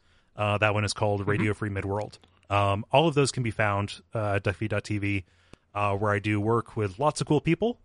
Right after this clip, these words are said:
Speaker 1: Um, and, uh, th-, th-, that's actually how I met you, 'cause you, you, you
Speaker 2: Yeah.
Speaker 1: listen to those shows, and we, we talked, we, we, we hung out last fall. Um, you came.
Speaker 2: We did. It was
Speaker 1: Yeah, you
Speaker 2: great.
Speaker 1: you, you came and drank a beer and, you know, uh, l-, looked a man in the face who you would, who you would trick into reading a Star Wars.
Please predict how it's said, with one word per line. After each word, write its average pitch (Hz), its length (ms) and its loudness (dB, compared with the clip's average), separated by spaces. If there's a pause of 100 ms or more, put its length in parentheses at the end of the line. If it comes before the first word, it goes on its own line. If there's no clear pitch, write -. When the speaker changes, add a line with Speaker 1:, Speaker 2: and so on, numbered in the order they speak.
(120)
Speaker 1:
Um, 101 420 2
and, 107 300 0
uh, 101 400 2
th-, 123 100 0
th-, 117 120 2
that's 117 200 2
actually 117 220 -2
how 113 100 2
I 110 100 4
met 120 140 -2
you, 202 220 -8 (180)
'cause 107 200 0
you, 104 240 0
you, 101 240 -4
you 117 140 0
Speaker 2:
Yeah. 285 60 6
Speaker 1:
listen 120 200 0
to 104 60 -4
those 101 100 -2
shows, 202 320 0
and 117 80 0
we, 104 160 -2 (400)
we 127 100 2
talked, 160 260 4
we, 127 140 2
we, 120 160 -2
we 131 220 2
hung 127 220 2
out 139 220 4
last 127 260 0
fall. 151 300 2 (160)
Um, 110 200 0
you 107 100 0
came. 123 340 0
Speaker 2:
We 139 80 0
did. 139 280 0
It 147 80 -6
was 180 100 4
Speaker 1:
Yeah, 165 60 0
you - 60 4
Speaker 2:
great. 151 200 -2
Speaker 1:
you, 135 180 0
you 143 120 2
came 135 300 2
and 127 60 0
drank 135 220 2
a 123 40 -2
beer 127 300 2
and, 101 220 -2 (240)
you 123 100 0
know, 110 240 0 (100)
uh, 110 340 2 (160)
l-, 165 280 -2
looked 147 280 2
a 139 40 4
man 127 200 2
in 131 40 0
the 117 60 0
face 123 240 0
who - 100 -4
you 110 120 2
would, 113 120 0
who - 120 -2
you 110 160 0
would 107 100 2
trick - 240 0
into 113 140 2
reading 110 240 2
a 101 40 0
Star 101 220 -2
Wars. 101 260 -6